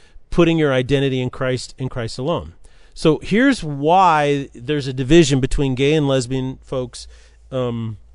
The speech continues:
and, and people in the church. And this is how I would define it, all right?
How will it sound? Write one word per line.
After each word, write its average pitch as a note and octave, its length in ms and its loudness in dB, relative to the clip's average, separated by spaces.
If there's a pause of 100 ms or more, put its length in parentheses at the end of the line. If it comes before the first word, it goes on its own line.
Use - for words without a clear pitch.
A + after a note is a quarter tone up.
(880)
and, D3+ 340 4
and C#3 160 -2
people C#3 300 0
in C3+ 100 -2
the B2+ 80 -4
church. - 420 -8 (360)
And D3+ 220 4
this F3+ 160 4
is G3+ 140 -6
how F3 220 2
I D3+ 220 -4
would C#3+ 220 -6
define A#2+ 520 -12
it, - 160 -20 (180)
all A2+ 60 -10
right? C3 340 -4